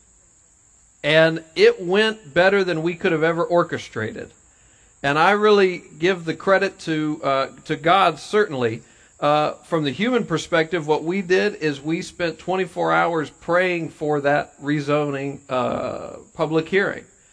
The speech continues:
So the power of prayer, the goodness of God was really on display. And, uh,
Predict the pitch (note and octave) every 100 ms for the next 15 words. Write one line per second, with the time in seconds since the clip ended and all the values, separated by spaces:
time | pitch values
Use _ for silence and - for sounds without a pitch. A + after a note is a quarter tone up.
0 | _ _ _ - E3 C#3 - F#3+ G#3+ G3+
1 | D#3+ - F3+ F#3+ F#3 D3+ B2 F3 F#3+ E3
2 | D#3 C#3 D3 D#3+ D3+ C3 B2+ D#3 D#3+ C#3+
3 | D3 B2 A2 - C#3 C#3+ D3 D#3 - -
4 | - _ - C3+ B2+ B2+ B2+ C3 -